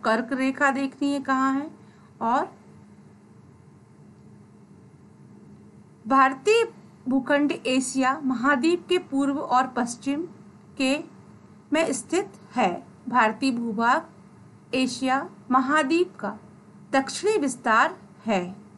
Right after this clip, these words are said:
हिंद महासागर से जो पश्चिम में यूरोपीय देशों की ओर पूर्वी एशियाई देशों को, मतलब जो पूर्वी एशियाई देश हैं उनको मिलाता है। भारत के केंद्रीय, मतलब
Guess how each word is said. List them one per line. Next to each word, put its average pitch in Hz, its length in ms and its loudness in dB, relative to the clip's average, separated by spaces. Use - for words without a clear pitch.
हिंद 269 240 4
महासागर 240 680 0
से 277 240 -4
जो 254 180 -2
पश्चिम 254 500 -4
में 320 260 0
यूरोपीय 262 460 2
देशों 262 380 -2
की 233 260 -4
ओर 226 260 0
पूर्वी 311 340 2
एशियाई 240 520 -2
देशों 220 440 -4
को, 311 200 -4
मतलब 226 180 -2
जो 262 140 -2
पूर्वी 254 400 -2
एशियाई 269 680 0
देश 226 340 -2
हैं 196 100 -4
उनको 226 420 -2
मिलाता 202 420 0
है। 202 200 -8
भारत 285 460 2
के 427 120 2
केंद्रीय, 277 440 2
मतलब 277 420 -4